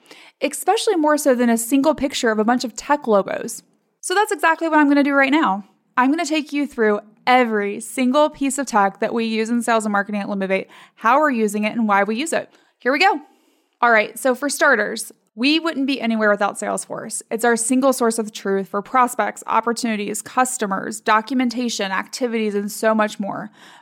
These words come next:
Most of my team is in Salesforce every single day. We're documenting all of our interactions throughout the sales process and with our customers. We're using products to estimate opportunities.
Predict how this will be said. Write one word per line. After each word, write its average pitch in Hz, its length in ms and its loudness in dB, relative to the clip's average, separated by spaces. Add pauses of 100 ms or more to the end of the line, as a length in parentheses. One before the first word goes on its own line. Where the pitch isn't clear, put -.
Most 247 340 2
of 330 60 -6
my 285 140 2
team 262 200 0
is 220 120 -2
in 226 100 -4
Salesforce 214 540 -2
every 214 260 0
single 202 260 -4
day. 208 320 -6
We're 214 120 -2
documenting 214 640 0
all 208 180 4
of 214 80 2
our 202 100 4
interactions 214 760 0
throughout 240 260 0
the 226 80 -4
sales 254 300 -2
process 254 580 2
and 233 100 -2
with 214 120 -4
our 202 80 -4
customers. 247 720 0
We're 208 140 -2
using 202 300 -4
products 226 720 2 (320)
to - 120 -8
estimate 233 380 0
opportunities. 254 960 0